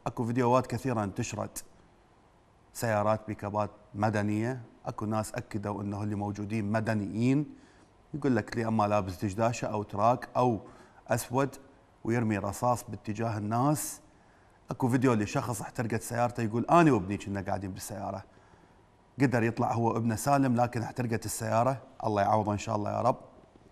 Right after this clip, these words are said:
خيم المتظاهرين احترقت.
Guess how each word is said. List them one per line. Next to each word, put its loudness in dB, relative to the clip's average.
خيم 8
المتظاهرين 2
احترقت. 0